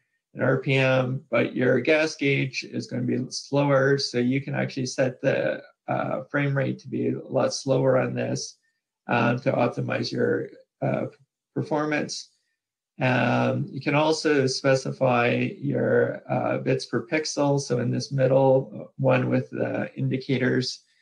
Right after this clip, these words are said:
um, you can reduce the bits per pixel because all that's changing here are, are colors. Um, so you can go kind of to an al-, alpha map type of, uh, image in this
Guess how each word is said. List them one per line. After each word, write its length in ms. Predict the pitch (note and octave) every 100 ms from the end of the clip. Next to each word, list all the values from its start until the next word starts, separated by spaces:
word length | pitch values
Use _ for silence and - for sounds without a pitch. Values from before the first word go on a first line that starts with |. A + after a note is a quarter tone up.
| _ _ _ -
um, 640 | B2+ B2+ B2 A#2+ A#2+ C3 -
you 160 | B2+
can 120 | B2+ C3
reduce 360 | B2+ C3+ C3+
the 60 | C3+
bits 320 | B2 D#3 -
per 140 | - B2+
pixel 600 | - D#3+ D3 - D3 C#3
because 320 | B2 C3+ A#2+
all 360 | C3 C3 B2+ C3
that's 200 | B2 B2
changing 460 | - B2 B2 B2 A#2+
here 280 | A#2+ A#2+ A#2
are, 360 | - A#2+ - -
are 120 | G2+
colors. 640 | - C3 B2 B2 A#2+ - -
Um, 640 | C3 B2 A#2+ A#2+ C3 B2 C#3 -
so 540 | - - - - B2 - _ _ -
you 140 | C3
can 300 | - A#2+ A#2+
go 200 | C3 A#2
kind 200 | A#2 B2
of 100 | A#2 -
to 120 | B2
an 80 | A#2+
al-, 320 | B2 B2 -
alpha 420 | - C3 B2 - C3
map 320 | A#2+ B2 C3 _ -
type 220 | A#2+ -
of, 140 | - - _ _ _ _ _ _ -
uh, 220 | A#2+ A2 -
image 400 | C3+ C3 A#2 C3
in 140 | A#2
this 360 | A2+ - -